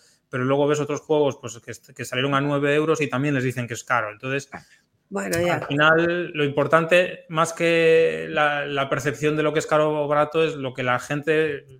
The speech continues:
Speaker 1: realmente está dispuesta a pagar por un juego, ¿no? Y
Speaker 2: Eso es.
Speaker 1: no puedes cobrar más de lo que la gente está dispuesta a pagar.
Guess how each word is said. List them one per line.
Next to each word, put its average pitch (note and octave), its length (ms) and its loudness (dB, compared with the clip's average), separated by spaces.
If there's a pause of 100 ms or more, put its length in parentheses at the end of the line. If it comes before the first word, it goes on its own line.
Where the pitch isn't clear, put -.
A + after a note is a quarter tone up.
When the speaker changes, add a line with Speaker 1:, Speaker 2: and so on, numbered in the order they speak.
(180)
Speaker 1:
realmente C#3+ 460 2
está D3 160 0
dispuesta C#3+ 380 -4
a B2 60 -6
pagar A#2+ 220 -4
por A#2 140 -14
un A2 80 -20
juego, A#2+ 380 -6
¿no? C3+ 220 -14
Y A2+ 320 -12
Speaker 2:
Eso A3+ 220 -6
es. F#3+ 340 -6 (160)
Speaker 1:
no B2+ 160 -6
puedes C#3+ 240 2
cobrar C#3+ 300 4
más D#3+ 180 4
de F3+ 80 2
lo D#3 140 2
que C3 120 -4
la A#2+ 100 -2
gente C#3 220 -6
está C#3 120 -12
dispuesta B2+ 360 -8
a A#2 40 -10
pagar. A#2 320 -4